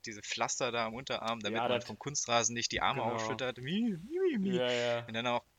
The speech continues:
Speaker 1: keine Handschuhe, das sah schon irgendwie sick aus, auch mit dem Regen.
Speaker 2: Ja, ja, der
Speaker 1: Das
Speaker 2: ist,
Speaker 1: Bild.
Speaker 2: der, der hat ein bisschen, äh, Oldschool-Football zurückgebracht. Ah.
Speaker 1: So ist es.
Speaker 2: Gut, ja, ähm, kommen wir zu den Panthers, die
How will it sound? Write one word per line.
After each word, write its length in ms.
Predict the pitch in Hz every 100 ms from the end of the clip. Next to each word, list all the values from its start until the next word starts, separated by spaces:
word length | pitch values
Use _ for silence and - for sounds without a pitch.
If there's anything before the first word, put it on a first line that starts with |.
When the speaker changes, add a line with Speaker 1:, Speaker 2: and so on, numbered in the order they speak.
| _ _
Speaker 1:
keine 320 | - 135 147 110
Handschuhe, 400 | 139 - 123 104
das 160 | 107
sah 100 | 135
schon 140 | 139 120
irgendwie 240 | 123 110
sick 220 | - -
aus, 180 | 117 -
auch 120 | 104
mit 140 | 107 -
dem 140 | 107
Regen. 420 | 98 123 131 131 - _ _ _
Speaker 2:
Ja, 160 | 143 147
ja, 180 | 127
der 120 | 117 180
Speaker 1:
Das 140 | 208
Speaker 2:
ist, 60 | 180
Speaker 1:
Bild. 180 | 165 160
Speaker 2:
der, 100 | 160
der 160 | 160
hat 160 | 170 170
ein 40 |
bisschen, 340 | 151 - 151 143
äh, 160 | 135
Oldschool-Football 720 | 135 143 147 135 123 147 131 120
zurückgebracht. 760 | 113 110 107 107 101 101 - - _ _ _ _ _ _ - -
Ah. 140 | 107 107
Speaker 1:
So 100 | 113
ist 180 | 101 92
es. 300 | 90 - - - _ _ _ _
Speaker 2:
Gut, 400 | - 120 117 -
ja, 800 | - 123 127 117 113 127 135 139
ähm, 360 | 139 139 139 139 - _ _ _
kommen 380 | 127 156 165
wir 220 | 156 160 160
zu 440 | - 147 151 156
den 340 | 127 127 123 117
Panthers, 720 | - 143 220 139 120 156 -
die 400 | - 127 151 185